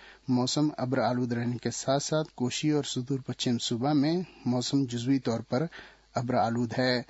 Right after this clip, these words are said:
آج رات صبح کوشی اور گنڈکی کی بلند پہاڑی اور ہمالیائی حصوں کے چند مقامات پر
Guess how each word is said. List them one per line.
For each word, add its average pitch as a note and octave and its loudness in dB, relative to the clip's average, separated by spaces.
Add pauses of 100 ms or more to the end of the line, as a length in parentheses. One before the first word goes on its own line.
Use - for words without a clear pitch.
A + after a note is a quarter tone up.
(340)
آج A#2+ 4
رات B2+ 0
صبح B2 -2
کوشی A#2 -2
اور C#3+ 2
گنڈکی A#2+ -2
کی C#3 0
بلند B2 0 (100)
پہاڑی A#2+ 0
اور B2+ -4
ہمالیائی A#2+ 0
حصوں D3+ 0 (240)
کے B2 0
چند C#3 2
مقامات B2 0
پر C#3+ 4